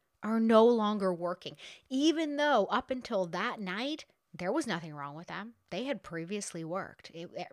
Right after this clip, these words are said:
this was crazy. So his last idea was to put some water on the fire. This must have been his desperate attempt. Like, he was, like, desperate at this point. So he gets a bucket and he runs over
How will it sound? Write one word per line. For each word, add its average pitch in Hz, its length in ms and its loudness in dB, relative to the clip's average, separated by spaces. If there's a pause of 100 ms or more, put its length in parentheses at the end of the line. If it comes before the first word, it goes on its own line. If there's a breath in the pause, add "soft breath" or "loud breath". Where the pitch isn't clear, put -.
(520)
this 208 200 -4
was 98 140 -10
crazy. - 340 -6 (300 loud breath)
So 208 220 -2 (180 loud breath)
his 262 560 -2
last 214 520 -4
idea 180 500 -8 (540)
was 190 180 -6
to - 100 -4
put 202 220 -4
some 175 180 -4
water 147 360 -6
on 113 120 -12
the 143 60 -20
fire. - 320 -14
This - 160 -12
must 190 180 -10
have 165 80 -14
been 160 120 -10
his 160 180 -12
desperate 147 500 -8
attempt. - 360 -12
Like, - 120 -20
he 180 200 -8
was, 170 220 -10
like, - 220 -14 (420 loud breath)
desperate 156 460 -6
at - 120 -18
this - 160 -14
point. - 360 -20
So 170 120 -8
he 220 440 -2
gets 196 300 -8
a 180 40 -8
bucket - 420 -12 (300 loud breath)
and 165 80 -14
he 165 120 -10
runs 202 440 -4
over 185 600 -2